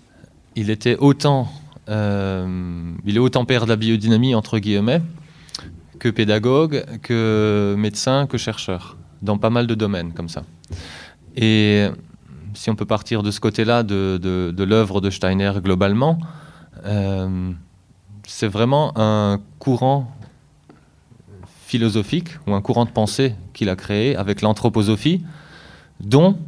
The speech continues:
les issues dans la réalité sont effectivement la pédagogie pour les écoles Waldorf, la pédagogie curative pour les handicapés,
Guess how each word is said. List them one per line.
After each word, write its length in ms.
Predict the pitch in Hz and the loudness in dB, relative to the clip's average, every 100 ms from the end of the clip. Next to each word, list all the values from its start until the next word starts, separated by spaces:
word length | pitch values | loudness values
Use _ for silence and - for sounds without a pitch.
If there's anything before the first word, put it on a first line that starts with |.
| - - _ - | -16 -20 _ -8
les 640 | 104 104 113 107 107 104 | -2 2 2 2 2 0
issues 380 | 127 - 170 202 - - 101 | -2 0 0 0 -2 -16 -10
dans 180 | 101 104 | -2 0
la 640 | 98 92 92 90 90 90 82 98 | 2 0 0 -2 -4 -8 -10 -8
réalité 600 | 101 110 107 113 147 175 - - - | 0 2 2 2 2 0 -2 -16 -8
sont 180 | - | 0
effectivement 720 | 104 98 98 - 101 127 147 - | 0 0 -2 -4 0 2 2 0
la 120 | 101 101 | -2 0
pédagogie 760 | 107 104 107 110 127 160 170 - - - - - | 2 2 2 0 0 0 0 -6 -18 -20 -20 -12
pour 240 | - 104 | -6 -4
les 160 | 98 95 | -2 -2
écoles 240 | 95 95 87 | -2 0 0
Waldorf, 640 | 85 90 120 151 - - | 0 2 2 2 -4 -6
la 160 | 95 | -4
pédagogie 460 | 92 98 92 98 98 | -2 0 0 0 -2
curative 540 | 104 98 98 107 104 | -2 -2 0 0 -2
pour 120 | - 92 | -4 -4
les 360 | 95 90 90 | -2 -2 -4
handicapés, 520 | 85 80 78 73 139 | -8 -8 -6 -2 -2